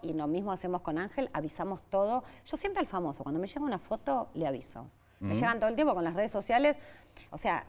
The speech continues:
Speaker 1: los
Speaker 2: Bueno,
Speaker 1: tipos
Speaker 2: ahora es terrible, claro.
Speaker 1: No, y los tipos hoy tienen que pensar que con cada mina que se acuestan fuera del matrimonio, la mina está haciendo algo para grabarlos. Hoy te graban con los teléfonos.
Speaker 2: <laughs> Bueno,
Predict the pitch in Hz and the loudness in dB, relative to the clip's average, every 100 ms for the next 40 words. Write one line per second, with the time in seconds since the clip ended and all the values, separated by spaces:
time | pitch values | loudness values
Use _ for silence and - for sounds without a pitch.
0 | - - - 117 101 127 - 87 92 131 | -12 2 6 8 10 8 6 4 4 4
1 | 82 90 120 - - 269 277 - 427 - | 2 2 2 2 0 -2 -4 -4 -8 -6
2 | 403 381 - 214 185 180 359 339 196 185 | -6 -6 -6 -2 -2 -2 -6 -6 -4 -4
3 | 170 - 156 165 202 226 - 349 349 285 | -4 -6 -6 -8 -12 -12 -6 -2 0 0
4 | 302 294 180 180 - 170 - 156 - 269 | -2 -4 -8 -8 -4 -6 -6 -10 -4 -4
5 | 240 180 185 170 175 196 262 302 294 - | -4 -6 -4 -4 -4 -4 -4 -4 -6 -8
6 | 254 254 - - 240 240 - 247 254 262 | -6 -6 -10 -12 -8 -6 -6 -6 -6 -4
7 | 185 170 170 226 233 165 - 269 277 247 | -4 -4 -2 -2 -2 -4 -4 -4 -4 -2
8 | 247 262 190 165 185 220 - 190 - - | -2 -2 -4 -4 -4 0 0 0 0 2
9 | - 107 | 4 4